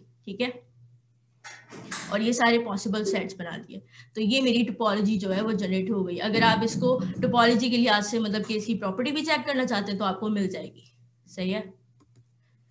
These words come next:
और ये आप अगर note करेंगे तो this is discrete topology on X, सही है।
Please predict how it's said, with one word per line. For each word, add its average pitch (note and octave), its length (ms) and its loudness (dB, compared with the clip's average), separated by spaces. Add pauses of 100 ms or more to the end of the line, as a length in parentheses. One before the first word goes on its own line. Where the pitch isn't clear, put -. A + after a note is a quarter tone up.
(500)
और B3+ 200 4
ये C#4 300 6
आप C#4 240 6
अगर C4 140 2
note B3+ 400 4
करेंगे B3+ 280 2
तो C4 100 -2
this A3+ 220 -2
is C4+ 240 0 (200)
discrete C#4 520 -2
topology G#3+ 540 0
on G#3+ 140 0
X, - 200 -8 (1000)
सही F#3 220 -8
है। G#3 260 -8